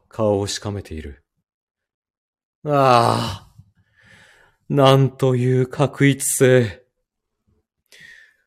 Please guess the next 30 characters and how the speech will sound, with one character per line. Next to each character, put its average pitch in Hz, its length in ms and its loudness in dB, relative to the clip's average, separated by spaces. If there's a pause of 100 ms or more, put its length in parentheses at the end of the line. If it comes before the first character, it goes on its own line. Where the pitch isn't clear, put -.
(140)
は - 240 -16
あ、 - 420 -20 (920)
結 - 380 0 (200)
局、 - 540 -14 (1300)
僕 123 340 0
ら 113 140 2
は 92 300 -4 (880)
そ - 280 -6
れ 113 140 -4
が 107 100 -4
自 95 260 -6
分 127 400 -8
だ 135 140 -6
け 135 180 -6
の 117 140 -4
も 87 200 -8
の 117 160 -8
だ 101 140 -8
と 82 160 -10
信 110 400 -6
じ 117 140 -6
な 127 160 -2
が 104 120 -4
ら、 78 300 -6 (1120)
実 101 400 -10
は 87 300 -12 (1080)
一 - 380 -10
人 98 100 -10
一 117 360 -12
人 90 280 -6